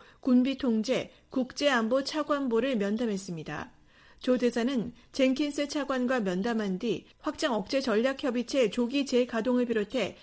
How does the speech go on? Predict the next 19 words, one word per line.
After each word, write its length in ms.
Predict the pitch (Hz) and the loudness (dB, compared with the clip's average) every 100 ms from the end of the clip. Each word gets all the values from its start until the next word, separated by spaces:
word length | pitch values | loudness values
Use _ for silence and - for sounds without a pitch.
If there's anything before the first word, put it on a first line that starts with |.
| - | -16
한미 340 | - 240 247 247 | -2 2 4 2
정상 400 | 233 240 233 220 | 0 0 -2 -2
간 220 | 247 262 | -2 -2
합의 320 | 320 320 311 | -4 -2 -2
사항이 500 | 302 247 240 277 226 | -2 -2 0 0 -2
차질 320 | - 294 302 | -2 -4 -2
없이 320 | 254 247 269 | -2 -2 -4
이행될 540 | 262 226 254 285 262 247 | -2 0 2 2 2 2
수 100 | 226 | 0
있도록 420 | 180 190 226 175 - - - | -2 0 -2 -2 -8 -20 -6
미국 280 | - 240 247 | 2 2 2
측과 360 | 262 - 247 233 | -2 0 0 0
긴밀히 420 | - 240 262 262 | 2 4 4 0
공조해 420 | 254 226 233 240 | 0 2 2 2
나가겠다고 600 | 202 190 220 226 190 196 | 0 -2 -2 -2 -4 -4
밝혔습니다. 800 | 240 202 208 190 165 151 147 - _ _ _ _ | -4 -4 -4 -4 -6 -8 -12 -14 _ _ _ _
비오에이 400 | - 254 254 254 | 4 8 8 8
뉴스 440 | 233 262 330 - - _ - | 6 0 -2 -6 -12 _ -2
조은정입니다. 880 | 294 302 277 214 170 151 143 143 | 0 2 0 -2 -4 -8 -10 -10